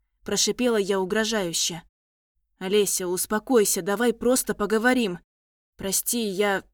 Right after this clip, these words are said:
у меня и в мыслях не было тебя обидеть. Дай мне руку». Он выглядел растерянным, и я немного успокоилась, понимая, что с таким лицом девушек не насилуют.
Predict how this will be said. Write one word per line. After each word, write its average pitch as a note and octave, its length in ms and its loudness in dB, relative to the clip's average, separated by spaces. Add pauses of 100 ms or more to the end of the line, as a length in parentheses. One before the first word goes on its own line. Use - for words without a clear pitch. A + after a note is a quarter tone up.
(180)
у G#3+ 100 0
меня A3+ 340 2
и A3 60 2
в G3 100 -4
мыслях B3+ 420 0
не B3+ 160 2
было G3 200 0
тебя G3+ 280 -4
обидеть. G#3 520 -2 (640)
Дай C4 260 2
мне G#3 220 2
руку». F#3+ 380 -2 (600)
Он A3+ 180 2
выглядел A3+ 500 0
растерянным, A3+ 680 -2
и G#3 40 -2
я A3+ 140 -2
немного A3+ 440 -2
успокоилась, A3 720 -4
понимая, G3+ 420 -4
что - 180 -6
с - 60 -6
таким G#3 320 -4
лицом G#3 440 -2
девушек G3+ 440 -2
не G#3+ 120 -2
насилуют. E3 680 -6